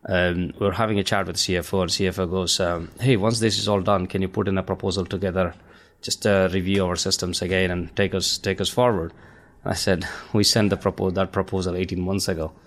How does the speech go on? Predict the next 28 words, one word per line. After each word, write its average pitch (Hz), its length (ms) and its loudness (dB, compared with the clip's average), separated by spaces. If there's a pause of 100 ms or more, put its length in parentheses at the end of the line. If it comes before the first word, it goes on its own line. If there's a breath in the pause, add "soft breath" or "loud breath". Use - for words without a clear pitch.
(320 loud breath)
<laughs> - 120 -6 (1700 loud breath)
You 123 100 4
know, 123 80 6
it's 131 180 2
just 156 200 2
a 127 100 6
reactive, 113 600 4
and 107 280 4
people 107 280 2
think 101 360 2 (540 loud breath)
nobody 107 360 4
is 95 120 4
interest-, 98 540 2
interested 95 480 0
in 92 100 2
their 92 160 2
company, 98 460 2
they're 92 160 2
too - 180 -4
small. 98 380 2 (320 loud breath)
Yes, 127 480 0 (100)
nobody 117 300 4
is 104 80 2
interested 107 480 4
in 101 80 6
your 98 120 4
company, 90 460 -2 (380 soft breath)
but 113 320 2